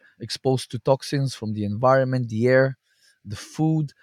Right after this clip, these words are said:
So this is a biochemical stress. And then on top of that,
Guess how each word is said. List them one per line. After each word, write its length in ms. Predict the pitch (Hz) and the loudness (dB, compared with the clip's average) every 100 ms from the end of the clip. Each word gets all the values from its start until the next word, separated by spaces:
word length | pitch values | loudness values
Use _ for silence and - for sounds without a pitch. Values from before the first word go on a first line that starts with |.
| _ | _
So 180 | - 139 | -10 -6
this 300 | 131 165 - | 0 0 -2
is 120 | 151 135 | -4 -4
a 60 | |
biochemical 840 | 123 135 156 139 - 151 143 - 113 | 0 2 2 0 -2 -2 -2 -4 -8
stress. 580 | - 131 139 - - _ _ _ - - | -6 0 0 -2 -14 _ _ _ -20 -12
And 160 | - 139 | -4 2
then 100 | 165 | 2
on 120 | 147 | 4
top 220 | - 180 | 2 2
of 120 | 160 | 2
that, 260 | 156 180 | 4 6